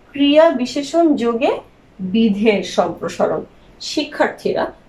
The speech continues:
তোমাদের বইতে এই উদ্দেশ্যের সম্প্রসারণ এবং বিধেয় সম্প্রসারণের উপর অনেকগুলো উদাহরণ আছে।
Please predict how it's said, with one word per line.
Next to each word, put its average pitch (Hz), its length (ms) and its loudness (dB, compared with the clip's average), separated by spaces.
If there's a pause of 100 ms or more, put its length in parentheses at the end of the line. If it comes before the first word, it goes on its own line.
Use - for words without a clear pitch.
(140)
তোমাদের 285 520 2
বইতে 214 560 4 (300)
এই 196 280 2
উদ্দেশ্যের 226 540 -2
সম্প্রসারণ 320 680 0
এবং 226 220 2
বিধেয় 202 380 0
সম্প্রসারণের 190 720 -2
উপর 220 220 -2 (260)
অনেকগুলো 294 520 0
উদাহরণ 190 420 2
আছে। - 300 0